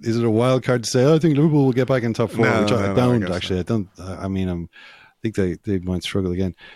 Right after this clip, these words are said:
Speaker 1: Um, you know, Man United, are they a wild card? Like, <laughs>
Speaker 2: No,
Speaker 1: you
Speaker 2: no,
Speaker 1: know,
Speaker 2: clearly
Speaker 1: so
Speaker 2: not.
Speaker 1: they should be there. Um, Newcastle already were there. Tottenham,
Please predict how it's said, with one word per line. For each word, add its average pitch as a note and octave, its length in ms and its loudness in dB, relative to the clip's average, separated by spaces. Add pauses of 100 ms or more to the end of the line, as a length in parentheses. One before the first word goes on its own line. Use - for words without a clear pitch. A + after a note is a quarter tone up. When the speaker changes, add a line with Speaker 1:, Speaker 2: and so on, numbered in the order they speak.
(200)
Speaker 1:
Um, E2+ 600 -4 (200)
you G2+ 100 -6
know, F2 120 -8
Man F#2+ 240 -2
United, F#2+ 520 -2
are F2+ 120 -2
they F#2+ 160 0
a G2 40 0
wild F#2+ 380 -4
card? G2 400 -4
Like, F2+ 200 -8 (180)
<laughs> - 120 -16
Speaker 2:
No, G#2+ 280 -2 (280)
Speaker 1:
you - 120 -4
Speaker 2:
no, E2+ 100 -4
Speaker 1:
know, - 140 -2
Speaker 2:
clearly F#2+ 280 -2
Speaker 1:
so G2+ 120 -4
Speaker 2:
not. G2+ 80 -6 (420)
Speaker 1:
they G#2 120 -2
should G#2 220 -2
be G2+ 120 0
there. G2 340 0 (580)
Um, E2+ 680 -6 (420)
Newcastle F#2+ 560 -4
already F#2 440 0
were F2 280 -2
there. F2+ 240 -4
Tottenham, E2+ 680 -8